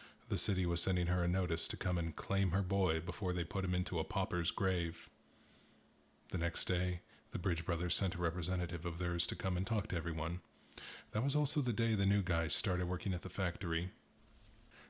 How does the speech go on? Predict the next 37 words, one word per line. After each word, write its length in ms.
That 140
morning, 480
there 160
was 120
a 40
man 240
we'd 140
never 200
seen 280
before 340
in 80
Mister 260
Tetrali's 540
office. 500
He 140
was 120
a 60
fat 260
cat 240
type. 300
You 100
know 100
the 100
sort. 340
Three-piece 420
suit, 440
jolly, 580
slicked 440
back 240
hair, 400
and 100
the 60
kind 200
of 80
expression 460
that 140
says, 400